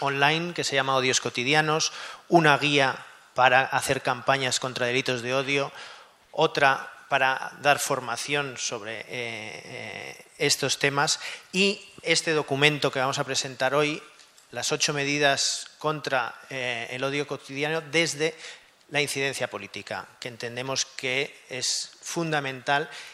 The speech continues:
y que la voluntad de hoy es que no solo debatamos aquí sobre estas ocho medidas, que es el resumen, insisto, de esos dos días, esas jornadas intensas que tuvimos aquí en Casa Árabe, que fue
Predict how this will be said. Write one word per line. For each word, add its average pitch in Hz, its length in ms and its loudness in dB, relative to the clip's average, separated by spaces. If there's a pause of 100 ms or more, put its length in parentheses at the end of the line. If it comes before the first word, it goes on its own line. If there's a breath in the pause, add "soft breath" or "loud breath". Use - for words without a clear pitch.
(140 loud breath)
y - 140 -4 (100)
que - 400 2
la 123 480 2
voluntad 120 460 2
de 139 180 4
hoy 143 380 2
es - 480 -2 (280)
que 135 140 0
no 143 180 0
solo 139 600 0 (320)
debatamos 135 640 -4
aquí 160 460 -2
sobre 117 260 -6
estas - 420 -4
ocho 151 480 0 (320 loud breath)
medidas, 185 380 2
que - 100 -4
es - 100 -2
el 165 100 0
resumen, 170 460 -2
insisto, 175 640 0
de 143 140 -6
esos 131 440 -6 (220)
dos 147 280 0
días, 151 340 2
esas 147 240 -2
jornadas 139 480 0
intensas 143 560 -4 (340 loud breath)
que 143 120 -4
tuvimos 143 400 -2
aquí 143 320 0
en 131 120 -4
Casa 131 320 0
Árabe, 160 280 2
que 127 120 -10
fue 120 320 -6